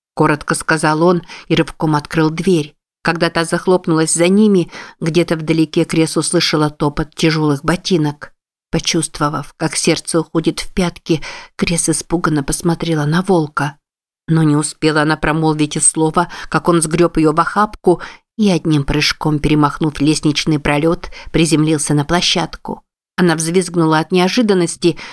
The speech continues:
но тут же закрыла себе рот рукой. Ниже, ниже,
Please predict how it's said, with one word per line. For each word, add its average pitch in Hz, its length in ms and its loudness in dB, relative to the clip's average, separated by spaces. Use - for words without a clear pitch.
но 170 100 4
тут 170 220 -2
же 156 100 0
закрыла 160 480 0
себе 156 280 0
рот 156 220 0
рукой. 175 560 0
Ниже, 156 460 2
ниже, 170 480 2